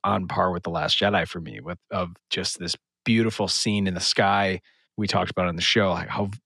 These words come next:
the contrast between it being this beautiful thing, but incredibly violent up in the actual sky. Skeens, I mean, I, I love Ebon Moss-Bachrach, so to have his character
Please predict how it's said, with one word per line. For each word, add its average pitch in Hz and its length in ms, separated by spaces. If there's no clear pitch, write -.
the 101 120
contrast 113 640
between 98 280
it 92 100
being 98 160
this 92 140
beautiful 101 440
thing, 98 320
but 85 100
incredibly 92 600
violent 90 640
up 208 240
in 185 80
the 90 120
actual 87 340
sky. 87 500
Skeens, 127 720
I 113 80
mean, 107 200
I, 98 140
I 104 120
love 101 500
Ebon 113 160
Moss-Bachrach, 98 640
so 98 360
to 113 140
have 110 260
his 104 280
character 98 640